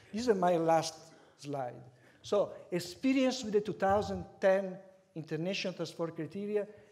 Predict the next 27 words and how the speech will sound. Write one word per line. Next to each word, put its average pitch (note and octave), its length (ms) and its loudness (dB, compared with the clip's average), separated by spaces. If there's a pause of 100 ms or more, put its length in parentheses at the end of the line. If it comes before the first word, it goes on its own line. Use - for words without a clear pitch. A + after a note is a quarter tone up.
(140)
reveals G#3+ 540 0
significant G3 580 -2
limitation C#3+ 600 -6 (420)
that C#3 240 -6
need G#3+ 600 -4
to F#3 100 -6
be G3 340 -8 (200)
overcome F3 600 -4
by D3+ 160 -6
future A#3+ 420 -6
revision, D#3+ 500 -6 (1160)
proxim, D#3 440 0 (960)
next, D#3 360 -6 (500)
of D3+ 160 -6
the D#3 80 -2
diagnostic D3 600 -4
approach. B2+ 520 -12 (180)
Two C#3+ 80 -14
thousand A3+ 540 -2
twenty A3+ 500 -2
upgrading F#3+ 720 0
of E3+ 100 -2
the E3 60 -4
International D#3+ 440 -6
Task - 240 -6
Force D#3 240 -4
criteria G3+ 560 -6